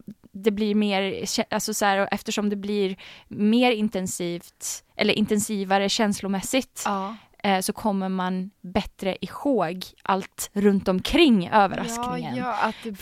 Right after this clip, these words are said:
Speaker 1: Förstår ni nu?
Speaker 2: ja.
Speaker 1: Alltså, jag
Speaker 2: Jag
Speaker 1: bara
Speaker 2: förstår exakt vad du menar.
Speaker 1: vet
Speaker 2: Du
Speaker 1: inte
Speaker 2: menar
Speaker 1: hur, hur
Speaker 2: alltså
Speaker 1: jag
Speaker 2: att
Speaker 1: uttrycker
Speaker 2: man,
Speaker 1: mig längre.
Speaker 2: du menar
Speaker 1: Ja, jag
Speaker 2: att
Speaker 1: menar.
Speaker 2: överraskning främra-, fjä-, främjar <laughs> inlärning.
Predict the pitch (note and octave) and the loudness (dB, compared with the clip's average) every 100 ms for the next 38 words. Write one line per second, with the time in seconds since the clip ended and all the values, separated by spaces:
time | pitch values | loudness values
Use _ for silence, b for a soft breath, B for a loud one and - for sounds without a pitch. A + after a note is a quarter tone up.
0 | A#3 A3 D#4 B3+ B3 C4 - - C4+ C4 | 2 6 6 6 6 4 6 6 6 8
1 | B3+ A#3 A3 A3 G3+ A#3 A3 G#3 G#3 A3 | 8 8 4 -2 4 6 8 8 6 4
2 | G#3+ A3+ D4 - C#4+ A#3+ G#3 G3+ A#3 G3+ | -2 -2 -2 -2 -2 0 0 2 2 2
3 | - A#3+ C4 - A3+ G3+ G3 A3+ G#3 B2+ | 2 2 2 6 6 8 6 6 6 4
4 | G#3 G#3+ G#3 G3+ A3+ F#3+ F#3+ - - A#3 | 2 2 2 2 0 -4 -8 -12 -8 -6
5 | E4 F4+ A3 E3+ - - F#3 F#3 E3+ A#3 | -6 -4 -4 -4 -6 -6 -2 -2 0 2
6 | B3 F#3+ F3 - A3 G3 - B3 G#3 E3 | 4 4 0 0 -4 -4 -2 -2 -2 -2
7 | C3+ - _ - B3 A3 _ - - A#3+ | -4 -4 _ -4 -4 -4 _ -16 -6 -4
8 | G#3 F3 - G#3+ A#3+ F#3+ F3+ - D4+ D#4 | -2 6 6 8 6 4 -2 -4 0 2
9 | F#3+ F3 G3 F4+ F4 G3 | 2 2 6 6 6 -2